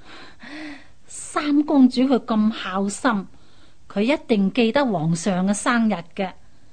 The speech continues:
今日啊，佢已經同我講咗好多次㗎啦。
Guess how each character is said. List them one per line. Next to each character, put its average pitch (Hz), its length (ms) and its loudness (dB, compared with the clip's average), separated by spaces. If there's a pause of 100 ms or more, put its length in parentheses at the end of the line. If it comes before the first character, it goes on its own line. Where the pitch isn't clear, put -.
(640)
今 302 220 6
日 254 60 8
啊， 170 380 -6 (240)
佢 247 120 0
已 277 100 2
經 359 160 2
同 214 160 2
我 233 100 0
講 247 200 2
咗 330 80 2
好 226 280 0
多 277 220 2
次 262 220 -6
㗎 226 280 0
啦。 208 560 0